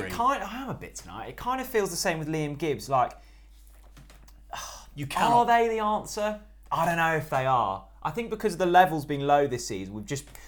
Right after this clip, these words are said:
Speaker 1: been trying to find things to give us excitement. Uh, is Jonathan Rowe better than anyone in our starting lineup at the moment?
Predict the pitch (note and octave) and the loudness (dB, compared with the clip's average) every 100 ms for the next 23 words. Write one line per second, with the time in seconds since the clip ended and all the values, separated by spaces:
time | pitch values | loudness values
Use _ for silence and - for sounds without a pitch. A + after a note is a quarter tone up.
0 | - C#3+ D3+ D3 C#3+ - D#3+ D#3 D3 C#3 | -12 -8 -6 -6 -6 -4 -2 0 -2 -6
1 | C3+ - B2 A#2+ A#2+ G#2+ C#3 G#2 F#2+ - | -10 -10 -10 -8 -10 -10 -8 -8 -10 -18
2 | - - - D#3+ - A#3 - A3+ G#3 F3+ | -20 -14 -4 -4 0 -2 4 4 4 6
3 | D3+ C3+ B2+ B2+ C3 B2+ B2+ A#2 A#2 A2+ | 6 6 4 2 -2 -2 -2 -2 -2 -6
4 | - A2+ G2+ G2 G2 F#2+ - F#2+ F#2+ E2+ | -4 -4 -4 -8 -10 -10 -12 -14 -14 -14
5 | F#2 | -18